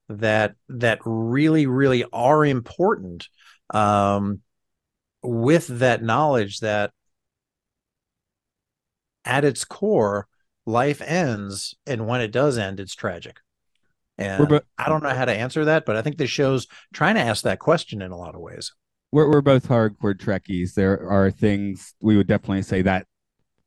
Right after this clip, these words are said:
Speaker 2: franchise does better than this. But I, I,
Speaker 1: Mm-hmm.
Speaker 2: one thing I would say Space nineteen ninety-nine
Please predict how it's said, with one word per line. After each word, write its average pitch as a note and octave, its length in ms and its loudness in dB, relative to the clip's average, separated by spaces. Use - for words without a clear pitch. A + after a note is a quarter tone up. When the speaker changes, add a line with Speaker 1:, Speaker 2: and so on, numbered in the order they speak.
Speaker 2:
franchise G#2+ 520 2
does F#2 200 0
better F#2+ 260 2
than A#2+ 120 0
this. F#2 280 -2
But F#3 260 4
I, B2 140 4
I, A#2+ 120 0
Speaker 1:
Mm-hmm. C#3 260 2
Speaker 2:
one C#3+ 160 4
thing C#3+ 180 2
I C3+ 100 4
would B2+ 120 2
say B2 240 -2
Space A#2 360 -4
nineteen G#2+ 340 -2
ninety-nine G2 480 -2